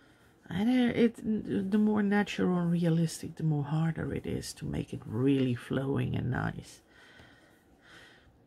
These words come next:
Okay, this should be almost there. This should be twenty-eight because the last is on the diagonal, diagonal. Let me count real quick if I have twenty-eight, if I'm correct.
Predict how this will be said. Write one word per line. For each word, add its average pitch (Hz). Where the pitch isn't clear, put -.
Okay, 233
this 240
should 226
be 208
almost 190
there. 240
This 233
should 247
be 247
twenty-eight 202
because 180
the 170
last 196
is 180
on 180
the 175
diagonal, 160
diagonal. 151
Let 170
me 170
count 170
real 170
quick 202
if 165
I 160
have 160
twenty-eight, 185
if 170
I'm 151
correct. 160